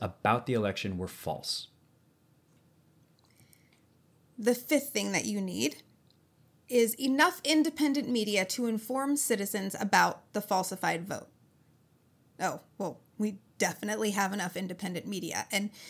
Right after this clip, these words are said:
Speaker 2: by independent, we mean media that is not controlled directly by the government,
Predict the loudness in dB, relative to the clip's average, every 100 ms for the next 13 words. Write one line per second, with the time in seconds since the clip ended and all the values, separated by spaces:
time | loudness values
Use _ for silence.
0 | 0 6 8 6 4 4 6 6 4 4
1 | 4 2 2 2 4 4 4 2 2 2
2 | 0 -6 -2 0 2 0 0 -2 0 -2
3 | 0 2 2 -2 -6 -2 -2 -4 -12 -12
4 | -12